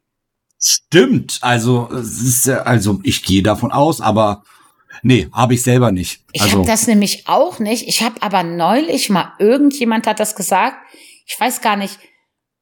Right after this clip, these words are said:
Speaker 2: wer das war, hat dann gesagt, ja, der und der hat mir einen Snap geschickt. Ich hab gedacht, Alter, ich bin echt, also Snapchat lade ich mir jetzt nicht auch noch runter. Also jetzt langt's halt einmal.
Speaker 1: Nee, also das ist jetzt so eine Sache und ich, äh, nee,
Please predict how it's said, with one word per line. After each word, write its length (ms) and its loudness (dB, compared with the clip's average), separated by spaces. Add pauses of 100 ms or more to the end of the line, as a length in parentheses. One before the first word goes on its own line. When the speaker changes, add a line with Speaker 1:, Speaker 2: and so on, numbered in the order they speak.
(160)
Speaker 2:
wer 220 0
das 500 -6
war, 600 0 (340)
hat 180 -6
dann 140 2
gesagt, 340 -4
ja, 240 -2 (220)
der 180 2
und 120 -4
der 160 -2
hat 160 -6
mir 80 -4
einen 200 -4
Snap 600 -2
geschickt. 560 -6 (800)
Ich 80 -6
hab 100 -6
gedacht, 320 -6
Alter, 280 -2
ich 160 -8
bin 220 -2
echt, 340 -6
also 320 0
Snapchat 640 -4
lade 200 -2
ich 120 -8
mir 80 -4
jetzt 180 -4
nicht 180 -8
auch 60 -2
noch 180 -2
runter. 340 -6
Also 220 -4
jetzt 260 -2
langt's 340 -2
halt 160 0
einmal. 220 -4 (1120)
Speaker 1:
Nee, 340 2
also 200 2
das 180 2
ist 140 2
jetzt 200 2
so 140 4
eine 120 6
Sache 320 0
und 220 4
ich, 260 -2
äh, 280 2
nee, 220 2